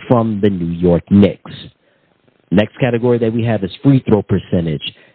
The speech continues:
Coming in at number one, Stephen Curry from the Golden State Warriors. He's shooting almost ninety-three percent from free throw, from the free throw line. At number two, Damian Lillard from the Milwaukee Bucks. At number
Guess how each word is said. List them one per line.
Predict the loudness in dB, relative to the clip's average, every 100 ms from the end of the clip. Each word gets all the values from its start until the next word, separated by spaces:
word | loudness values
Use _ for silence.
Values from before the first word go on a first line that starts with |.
| _ -2
Coming | 0 0
in | -2
at | 0
number | -2 -2
one, | -2 -2 -2 -6 -14 _ -20 -4
Stephen | -4 -2 -4 -2
Curry | 0 0 0 -4 -8 _ _ _
from | -2 0
the | 4
Golden | 4 2 0
State | 0 0 2
Warriors. | 4 4 2 0 -2
He's | -2 -2 2
shooting | 4 4 0 -4 _ -2
almost | 0 2 -2 0
ninety-three | -2 -2 0 2 2
percent | 2 0 -2 -2 -2
from | -2 0
free | 0 0
throw, | 0 -2 -4 -4
from | -2
the | 0
free | 0 2
throw | 2 0
line. | 0 -4 -8 -12 -18 _ _ _ _ _ -4
At |
number | -2 0 -2 0
two, | 2 2 -2 -4
Damian | 0 0 0 0 2
Lillard | 2 2 -4 -8 _ _ -4
from | -2
the | 0
Milwaukee | 0 2 2 0 -2 -4 0
Bucks. | 0 0 -8 -18 -20 _ _ _ _ -4
At | -2
number | -2 -6